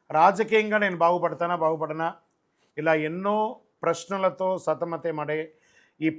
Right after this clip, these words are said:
పన్నెండు రాసుల వాళ్ళకందరికీ కూడాను ఈ నెల మీ యొక్క రాశి గుణాలు ఎలా ఉన్నాయి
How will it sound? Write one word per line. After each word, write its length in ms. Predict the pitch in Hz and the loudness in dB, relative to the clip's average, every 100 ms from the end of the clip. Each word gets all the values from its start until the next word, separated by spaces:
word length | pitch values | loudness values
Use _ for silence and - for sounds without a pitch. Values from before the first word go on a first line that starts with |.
| - | 2
పన్నెండు 420 | 165 185 220 220 196 | 2 4 0 0 2
రాసుల 400 | 175 156 156 147 | 4 4 0 -2
వాళ్ళకందరికీ 640 | 139 135 127 143 151 147 | 0 -2 -6 -4 -6 -6
కూడాను 500 | 127 131 127 127 175 _ _ _ _ _ _ - | -10 -6 -6 -6 -14 _ _ _ _ _ _ -12
ఈ 320 | 143 143 143 _ 143 | -10 -10 -14 _ -4
నెల 340 | 143 175 147 - _ 147 | 0 2 2 -2 _ -10
మీ 120 | 151 | -6
యొక్క 220 | 160 - | -4 -4
రాశి 480 | 143 131 156 180 185 | -4 0 0 0 -4
గుణాలు 380 | 139 160 180 170 | -6 0 0 2
ఎలా 200 | 160 170 | 2 0
ఉన్నాయి 420 | 170 175 190 | 0 -4 -6